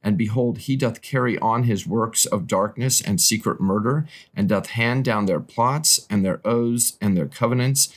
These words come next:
and their plans of awful wickedness from generation to generation, according as he can get hold upon the hearts of the children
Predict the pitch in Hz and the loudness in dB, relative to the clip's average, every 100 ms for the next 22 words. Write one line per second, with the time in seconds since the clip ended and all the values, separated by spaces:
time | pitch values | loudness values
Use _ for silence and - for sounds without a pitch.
0 | - - - 101 92 82 - 107 110 110 | -20 -20 -2 0 2 0 -2 -2 0 0
1 | 117 - - - 98 - 107 98 92 - | 0 -2 -2 -2 -2 0 -2 0 -2 -2
2 | 85 64 - - 95 98 110 107 117 117 | -2 0 -2 -2 -2 0 0 0 0 0
3 | 117 - 123 127 117 117 117 110 90 80 | 0 0 0 0 0 0 0 0 0 0
4 | 78 - _ _ _ 98 104 - 151 165 | -2 -4 _ _ _ -2 -2 -4 -2 0
5 | 107 78 98 - 95 117 117 139 - 120 | 0 0 -2 -2 -2 0 2 0 0 0
6 | 113 127 135 - 104 87 82 92 107 95 | 0 0 -2 -2 -2 0 0 -2 -2 0
7 | 90 - 107 - - - 101 90 - 104 | 0 0 -2 0 -4 -4 -2 -2 -2 -2
8 | 90 73 | -2 -2